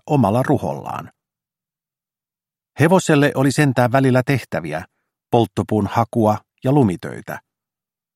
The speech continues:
Samassa Polle astelikin tervehtimään, pysähtyi ensin vähän matkan päähän, päristeli sieraimiaan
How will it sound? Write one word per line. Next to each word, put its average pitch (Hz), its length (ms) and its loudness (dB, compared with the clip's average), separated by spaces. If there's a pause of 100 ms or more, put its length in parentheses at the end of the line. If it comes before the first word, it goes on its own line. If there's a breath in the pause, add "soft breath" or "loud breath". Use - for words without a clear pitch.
(1120)
Samassa 110 460 0
Polle 120 280 2
astelikin 95 720 -2
tervehtimään, 95 760 -4 (400 soft breath)
pysähtyi 120 580 2
ensin 123 340 2
vähän 120 260 2
matkan 110 360 0
päähän, 110 420 2 (500)
päristeli 156 500 0
sieraimiaan 117 840 2